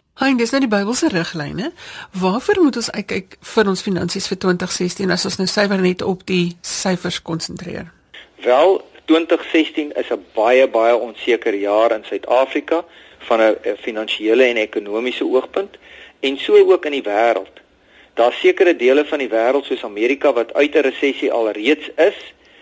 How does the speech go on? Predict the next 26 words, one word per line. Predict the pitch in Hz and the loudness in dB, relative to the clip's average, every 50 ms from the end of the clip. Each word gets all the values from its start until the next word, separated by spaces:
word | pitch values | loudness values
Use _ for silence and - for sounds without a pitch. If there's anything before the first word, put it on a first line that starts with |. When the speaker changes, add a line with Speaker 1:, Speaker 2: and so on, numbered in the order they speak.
| - - - - - _ - | -20 -20 -20 -20 -20 _ -2
Speaker 2:
en | - 139 135 | -2 0 2
daar's, | 127 131 127 135 131 - - - - | 4 4 4 4 2 0 -6 -16 -10
eh, | - - 120 | -6 -4 -4
groot | 113 - - - - 381 403 - | -4 -4 -2 2 6 6 6 6
gedeeltes | - - 156 135 139 131 127 - 131 - | 4 0 0 2 2 2 2 0 -4 -6
van | - 123 | -6 -8
die | 120 117 107 | -6 -4 -2
wêreld, | 107 107 107 107 107 107 - | 0 2 2 2 0 0 -2
veral | - - 139 - - - 165 180 | -2 -4 -4 -2 0 0 2 2
opkomende | - - 170 - - 156 151 147 147 139 131 123 | 2 2 -2 0 2 0 0 2 2 0 2 2
lande | 120 113 113 113 107 104 | 4 2 2 2 0 0
soos | - - 151 151 143 | 2 2 2 2 2
Suid-Afrika | - - 139 - - 127 127 127 123 - 120 113 - | 2 0 0 2 2 2 2 0 -2 -4 -4 -2 0
self, | - 143 127 92 80 - - - - - - - _ - | 2 2 2 2 0 -4 -10 -20 -20 -20 -20 -18 _ 0
wat | 117 123 127 | 0 0 2
nog | 135 131 - - - | 2 0 -2 -2 -2
in | - 165 165 165 | -2 -2 0 0
die | 156 156 | 0 0
middel | 131 110 110 113 123 123 | 0 0 2 2 2 2
van | - - 120 117 | 0 -2 -2 0
'n | 110 | 0
resessie | 107 104 - - 110 104 - - 104 | 0 0 -2 -2 -4 -4 -4 -6 -10
staan. | - - - 98 87 - - _ _ _ - - - - - - - - - _ | -8 -4 -4 -4 -4 -6 -10 _ _ _ -20 -20 -20 -20 -20 -20 -20 -20 -10 _
En | - 147 139 139 139 139 135 - - 175 | 0 0 2 2 0 -4 -8 -12 -12 -2
dit | - 196 226 330 - | 2 2 4 4 4
is, | 196 | 0